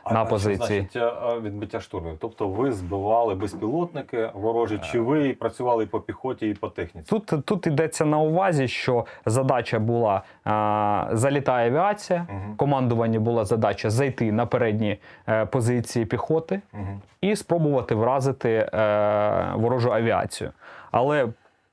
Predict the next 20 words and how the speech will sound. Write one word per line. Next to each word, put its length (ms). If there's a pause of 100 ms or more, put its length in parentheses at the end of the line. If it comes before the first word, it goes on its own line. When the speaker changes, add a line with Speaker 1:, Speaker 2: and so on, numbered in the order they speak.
(460)
Speaker 2:
помимо 360
цього 400
ще 520
є 400 (100)
також 520
фактор 460
той, 260
що, 360 (260)
а, 800 (240)
ворог 360
атакує 640
піхотні 480
позиції, 580
тому 520 (720)
окрім 380
того, 280
що 160
ти 140
чергуєш 680
і, 300